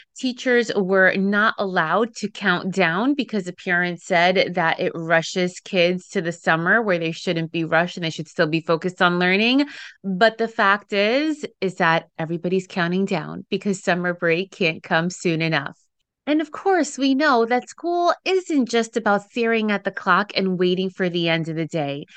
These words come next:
There's a lot of fun in there, too. It's about the special bonds that you build with your friends, the joy of a free period or recess, and the amazing teachers and educators that, of course, make learning fun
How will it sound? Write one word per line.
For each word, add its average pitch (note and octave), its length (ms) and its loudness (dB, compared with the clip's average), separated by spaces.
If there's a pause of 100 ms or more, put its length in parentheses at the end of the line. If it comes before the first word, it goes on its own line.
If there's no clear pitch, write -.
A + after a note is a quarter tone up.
(140)
There's G#4 140 2
a A4+ 160 6
lot G4 100 6
of - 80 -2
fun C4 240 4
in G#3+ 220 2
there, F3+ 240 4 (180)
too. F3 400 0 (220)
It's G#3+ 180 -6
about A#3+ 220 0
the G#3 80 -10
special A3+ 440 -4
bonds G3 420 0
that G#3 120 -2
you F3+ 100 -4
build F#3 320 0
with F#3 160 -6
your F3 120 0
friends, F#3+ 640 2
the G3 140 2
joy G#3+ 500 4
of E3+ 80 -6
a E3 80 -4
free G3 280 -2
period A#3+ 720 2
or E3+ 300 2
recess, A3 800 0 (300)
and A3 160 -2
the A3 80 2
amazing G#3 460 -2
teachers F#3 520 -6
and F3+ 220 -4
educators E3+ 680 -4
that, E3+ 160 -2
of D#3+ 160 -8
course, G#3 540 0
make F3+ 340 -2
learning F3 360 -2
fun E3+ 400 -2